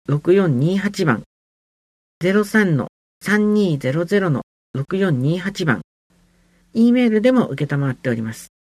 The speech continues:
ご注文用Eメールアドレスは、ワイオージーユーハイフンシー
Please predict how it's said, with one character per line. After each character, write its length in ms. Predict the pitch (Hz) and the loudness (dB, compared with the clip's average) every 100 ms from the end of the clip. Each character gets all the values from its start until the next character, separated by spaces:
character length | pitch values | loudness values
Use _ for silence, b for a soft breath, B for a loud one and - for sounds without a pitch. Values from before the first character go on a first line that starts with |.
| _ _ _ _ _ _ | _ _ _ _ _ _
ご 140 | 190 208 | -2 0
注 240 | 240 247 | 2 6
文 280 | 240 240 233 | 6 6 6
用 280 | 247 240 - | 6 2 0
E 200 | 196 202 | 2 4
メ 160 | 202 196 | 4 2
ー 20 | |
ル 180 | 190 175 | 0 0
ア 60 | |
ド 80 | 175 | 0
レ 100 | 117 | -2
ス 160 | - 107 | -6 -4
は、 200 | 160 - _ _ _ _ _ _ _ | -2 -4 _ _ _ _ _ _ _
ワ 180 | - 196 | -2 4
イ 160 | 220 - | 4 4
オ 80 | 190 | 2
ー 200 | 208 208 | 4 4
ジ 200 | 175 196 | 2 -4
ー 160 | 185 | -2
ユ 160 | 190 151 | 2 2
ー 40 | - _ _ - | 0 _ _ 0
ハ 100 | 202 | 0
イ 80 | |
フ 180 | 165 127 | 2 0
ン 120 | 170 - _ | 0 -2 _
シ 300 | - - | -10 -2
ー 80 | 214 | 0